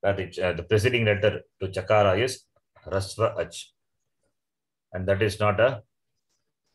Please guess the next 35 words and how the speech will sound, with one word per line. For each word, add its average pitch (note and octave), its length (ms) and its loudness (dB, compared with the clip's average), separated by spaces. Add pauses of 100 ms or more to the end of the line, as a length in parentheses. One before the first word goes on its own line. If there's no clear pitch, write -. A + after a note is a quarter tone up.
(640)
whether G2+ 200 0
it F#2+ 100 0
is F#2+ 80 -4
a F#2 40 -8
Padam B2+ 480 2
or F#2+ 60 -6
not, F2 220 -6 (180)
whether G#2 200 -2
it G2 100 -2
is F#2 60 -14
a E2+ 60 -12
Padam A#2 320 -2
or A#2 300 -2 (140)
not G2 180 -6
a G2 60 -6
Padam, F#2 300 -6 (220)
there G2 280 -2 (340)
Chakara F#2+ 480 -4
must F#2 360 -12
come. - 220 -2 (500)
There F2 120 -2
is E2 140 -12
no A2+ 260 0 (680)
condition F2+ 520 -4
there. A2+ 200 4 (600)
Whether G#2+ 180 4
it's G2 140 0
a F2+ 120 -4
Padam B2+ 220 2
or G#2+ 240 4 (120)
not F2+ 140 -8
a F2 60 -4
Padam, F2+ 340 -4 (100)
a - 60 -18
Padam, G#2 340 0